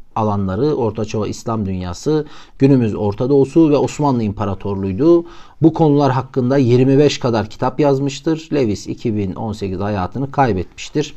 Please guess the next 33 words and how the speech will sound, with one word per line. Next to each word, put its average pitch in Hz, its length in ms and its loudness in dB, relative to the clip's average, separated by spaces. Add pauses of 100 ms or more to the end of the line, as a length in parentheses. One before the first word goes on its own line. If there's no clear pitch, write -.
(500)
Çevirmenimiz 143 640 4
Fatih 117 400 0
Yücel, 123 340 2
kendisi 113 380 -2
Galatasaray 107 640 0
mezunu. 98 680 -2
Yüksek 110 420 -4
lisansını 101 640 -4
İstanbul 95 580 -6
Bilgi'de, 98 460 -2
doktorasını 101 580 -4
Sabancı'da 104 640 -2
tarih 107 380 -2
programı 98 420 -2
üzerinde 92 520 -2 (340)
ve 139 80 4
şarkiyat 120 640 -2
ana 113 260 -2
bilim 101 240 -2
dalında 87 300 -6
yapmış. - 600 -8
O 151 160 0
da 113 80 0
iyi 107 240 -2
bir, - 260 -8 (440)
hani 98 160 -4
konuya 160 520 2
yabancı, 151 360 4
hani 117 260 0
burada 123 280 2
yeri 117 220 2
gelmişken 117 380 -2
söyleyeyim. 143 380 0